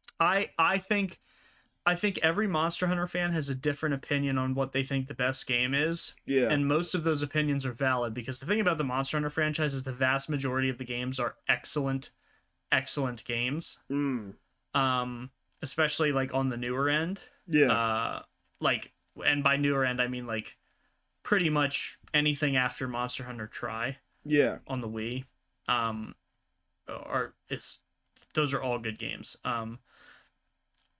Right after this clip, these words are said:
Speaker 1: I like Rise more than World. I think Rise has better gameplay than World. Um,
Speaker 2: Yeah.
Speaker 1: obviously, World has much better graphics,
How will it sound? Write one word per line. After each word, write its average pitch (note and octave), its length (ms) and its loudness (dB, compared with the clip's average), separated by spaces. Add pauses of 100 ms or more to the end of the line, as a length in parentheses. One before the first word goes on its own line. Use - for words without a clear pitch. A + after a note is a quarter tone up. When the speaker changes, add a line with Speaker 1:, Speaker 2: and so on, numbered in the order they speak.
(120)
Speaker 1:
I C#3+ 120 4
like F3 280 2
Rise D3+ 340 2
more D3 140 4
than C3+ 180 2
World. C#3 300 2
I C3+ 60 2
think C3+ 240 -4
Rise C3 240 2
has C3 120 -8
better B2 240 -2
gameplay B2+ 480 -2
than C#3 140 -2
World. C#3+ 420 0 (440)
Um, C#3 160 2
Speaker 2:
Yeah. B2+ 160 4 (1500)
Speaker 1:
obviously, D#3+ 380 2
World C3+ 280 2
has C3+ 160 0
much B2+ 240 -2
better B2 200 -2
graphics, A2 720 -4